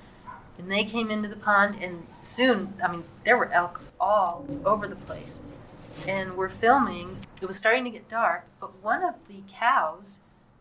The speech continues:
had seen us behind the log. And she grunted, and I think she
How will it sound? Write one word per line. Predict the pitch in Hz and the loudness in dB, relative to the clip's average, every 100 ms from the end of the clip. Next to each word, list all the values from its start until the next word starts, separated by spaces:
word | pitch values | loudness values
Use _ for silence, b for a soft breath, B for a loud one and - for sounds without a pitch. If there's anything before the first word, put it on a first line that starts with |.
| _ _ _ | _ _ _
had | - 202 190 185 180 - | -8 -4 -4 -6 -10 -16
seen | - - - 247 240 | -10 -10 -4 -2 -2
us | - - - - - - - - | -4 -8 -4 -4 -4 -20 -18 -14
behind | 170 202 196 208 196 | -4 -2 0 -2 -8
the | 175 | -12
log. | 160 180 208 156 151 - - - - - - - - - - - - | -6 0 4 4 0 -6 -20 -20 -20 -20 -20 -20 -20 -20 -20 -20 -12
And | 190 190 175 175 180 | -6 -4 -4 -6 -12
she | - 208 | -12 -8
grunted, | 202 208 196 196 196 214 226 | 6 6 6 0 -4 -4 -6
and | 175 | -6
I | 180 | -6
think | - - 330 - | -6 -4 -4 -6
she | - - 202 180 | -10 -10 -10 -12